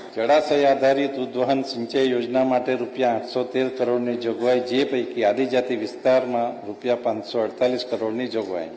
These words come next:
ડેમ સેફટી માટે રૂપિયા પાંચસો એક કરોડની જોગવાઈ. ખેડૂતો ડ્રીપ ઇરિગેશન, સૂક્ષ્મ સિંચાઈનો ઉપયોગ કરીને વધુ કૃષિ ઉત્પાદન મેળવી શકે, એ માટે આ વર્ષે બજેટમાં રૂપિયા બારસો પચાસ કરોડની જોગવાઈ કરવામાં આવી છે,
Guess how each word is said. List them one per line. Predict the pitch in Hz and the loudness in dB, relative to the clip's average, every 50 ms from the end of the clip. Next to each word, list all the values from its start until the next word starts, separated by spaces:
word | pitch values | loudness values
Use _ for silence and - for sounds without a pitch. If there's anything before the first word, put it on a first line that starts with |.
| - - - - - - - - | -16 -20 -20 -20 -20 -20 -20 -6
ડેમ | - 117 135 143 131 | 0 2 2 2 0
સેફટી | - - 131 131 - 131 135 123 127 | 0 -2 -4 -4 -4 -4 -4 0 0
માટે | 123 123 131 127 | 0 0 0 -2
રૂપિયા | 120 117 113 127 127 123 123 - | -2 -4 -4 -2 0 0 0 0
પાંચસો | 120 113 113 110 - - 123 | -2 -2 -4 -6 -6 -4 -2
એક | 123 123 123 120 | -2 -2 -4 -4
કરોડની | - 123 110 113 113 110 113 113 107 107 | -4 -4 -2 -2 -4 -4 -4 -6 -6 -6
જોગવાઈ. | 104 95 87 92 85 78 - - - - - - - - - - - - - - - - - | -6 -6 -6 -8 -10 -10 -10 -14 -18 -20 -20 -20 -20 -20 -20 -20 -20 -20 -20 -20 -20 -20 -16
ખેડૂતો | - - 117 123 143 143 - - 147 151 151 147 147 151 - - - - - - - - - - - - - - _ _ - - _ _ - - - | -6 -4 -2 0 0 0 0 0 0 2 2 0 -2 -6 -10 -14 -16 -18 -18 -20 -20 -20 -20 -20 -20 -20 -20 -20 _ _ -20 -20 _ _ -20 -20 -8
ડ્રીપ | 110 135 147 143 143 | -4 -4 -2 0 0
ઇરિગેશન, | 135 131 131 120 127 135 131 - 147 139 135 | 0 0 0 0 0 0 0 0 0 -2 -2
સૂક્ષ્મ | 131 - 139 131 - - 143 135 | -4 -6 -8 -8 -4 -2 -2 -2
સિંચાઈનો | 127 - 127 120 120 123 131 131 131 131 131 127 | -2 -2 -4 -4 0 2 2 2 4 2 2 0
ઉપયોગ | 113 - - 143 143 139 - | 0 -2 -2 -2 -2 0 0
કરીને | 139 127 131 127 127 120 | -2 -2 0 0 0 0
વધુ | 113 110 113 - 143 139 | 0 0 0 0 -2 -2
કૃષિ | 139 139 127 113 - 143 131 | -2 -4 -4 -4 -2 -2 -2
ઉત્પાદન | 120 123 - 127 123 120 131 123 123 | -4 -2 0 0 2 2 2 0 0
મેળવી | 123 113 117 123 127 117 | 0 -2 0 -2 -2 -2
શકે, | - - 123 - - 123 127 | -2 -4 -4 -2 -2 -2 -2
એ | 127 | 0
માટે | 123 123 123 120 - 123 | 0 0 0 0 2 4
આ | 113 113 117 120 | 4 4 4 4
વર્ષે | 120 117 117 - 131 120 | 2 0 0 -2 -2 -2
બજેટમાં | 117 107 - 113 120 117 - 127 127 123 113 | -2 -2 -2 -2 -4 -4 -2 -2 -2 -2 -2
રૂપિયા | 113 113 - 123 120 113 117 | -4 -6 -2 -2 0 2 2
બારસો | 110 107 104 - - 120 | 2 2 2 0 -2 -4
પચાસ | 113 - 120 - - 131 131 123 - | -2 -4 -6 0 2 2 2 2 0
કરોડની | - 120 117 113 113 113 117 107 107 | -4 -2 -2 -2 -2 -2 -4 -4 -4
જોગવાઈ | 101 92 95 113 123 123 117 117 | -6 -2 0 0 0 0 0 -2
કરવામાં | 107 107 107 104 104 104 98 | -4 -4 -4 -2 -2 -2 -2
આવી | 98 98 95 92 - | -2 -2 -4 -6 -8
છે, | - 82 | -8 -10